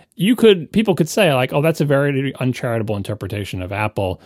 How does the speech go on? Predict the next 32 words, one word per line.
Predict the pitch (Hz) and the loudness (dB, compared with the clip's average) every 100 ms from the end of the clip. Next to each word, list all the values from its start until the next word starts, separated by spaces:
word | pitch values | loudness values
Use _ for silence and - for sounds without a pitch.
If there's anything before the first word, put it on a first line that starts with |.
| - 151 | -8 4
You | 135 | 6
don't | 135 120 | 6 4
know | 110 | -2
what | 107 | 0
they're | 107 | -2
saying | 92 98 95 | -2 -4 -4
internally. | 92 95 90 90 90 | -6 -8 -8 -6 -6
Just | 104 107 | -6 -2
because | 123 117 | 0 0
you | 98 | 0
see | 113 | -2
this | 101 | -4
policy | - 110 104 98 | -6 -6 -4 -4
doesn't | 98 101 95 | -4 -4 -4
mean | 98 | -4
that | 98 | -6
they | 98 | -6
have | 107 98 | -6 -6
this | 90 | -6
dim | 95 101 92 | -6 -6 -6
view | 92 90 92 | -6 -8 -8
of | 185 95 90 - _ - | -8 -6 -6 -10 _ -12
developers." | - 170 302 123 113 - _ - | -2 0 0 -2 -4 -6 _ -4
But | 127 | 2
now | 139 202 | 4 4
that | 180 | 0
we | 165 | -2
see | 151 156 | 0 0
the | 147 | 0
discovery, | 127 - 269 190 | -2 0 0 2
we're | 156 | 2
like, | 147 151 | 2 0